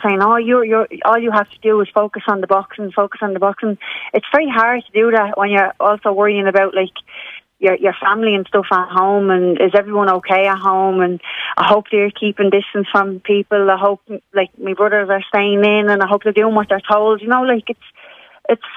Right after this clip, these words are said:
like, it's tough, like, it's tough for everybody, but it's tough when you're, when you're going into, into, when you're getting ready for a fight, like, and all you're thinking about is, Jesus, like, is everyone okay at home? Is, you know, like, it's,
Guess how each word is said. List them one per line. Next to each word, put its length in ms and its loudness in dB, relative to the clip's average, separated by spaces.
like, 240 0
it's 140 -6
tough, 240 0
like, 180 -6
it's 120 -8
tough 140 0
for 100 2
everybody, 440 0
but 260 -2
it's 180 -16
tough 200 2
when 180 0
you're, 180 0
when 140 0
you're 160 0
going 200 2
into, 460 0
into, 240 -8
when 140 0
you're 200 0
getting 180 2
ready 220 -2
for 140 2
a 120 -2
fight, 300 0
like, 240 -2
and 320 -2
all 80 2
you're 100 2
thinking 380 -2
about 260 2
is, 120 -2
Jesus, 320 -2
like, 240 -2
is 120 -6
everyone 360 0
okay 300 0
at 120 -2
home? 400 0
Is, 140 -4
you 120 2
know, 180 2
like, 220 -2
it's, 100 -8